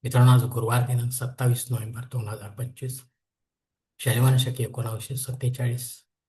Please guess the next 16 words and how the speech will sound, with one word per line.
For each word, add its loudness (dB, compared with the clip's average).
संवत्सर 2
विश्वावसु, -6
अयन 2
दक्षिण, -8
ऋतू -2
हेमंत, -8
मास -4
मार्गशीर्ष, -4
पक्ष -8
शुक्ल. -4
तिथे 2
मित्रांनो, 6
आजची 0
सप्तमी 0
तिथी -4
आहे. -8